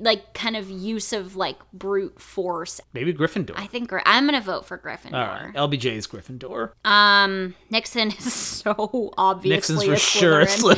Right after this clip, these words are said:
Speaker 2: Slytherin.
Speaker 1: He's, like, the
Speaker 2: <laughs>
Speaker 1: er Slytherin. Oh my god.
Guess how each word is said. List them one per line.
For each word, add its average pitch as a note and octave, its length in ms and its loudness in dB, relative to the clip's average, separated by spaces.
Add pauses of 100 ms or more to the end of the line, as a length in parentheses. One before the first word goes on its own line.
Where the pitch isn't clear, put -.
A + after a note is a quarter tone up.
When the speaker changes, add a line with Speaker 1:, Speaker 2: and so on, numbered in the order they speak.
(280)
Speaker 2:
Slytherin. A#3+ 80 8
Speaker 1:
He's, D4 120 6
like, G#3 340 6
the A#3 360 6
Speaker 2:
<laughs> - 40 -6
Speaker 1:
er A#3+ 380 6
Slytherin. G3+ 920 0 (880)
Oh A#3+ 180 6
my G#3 240 6
god. F#3+ 640 4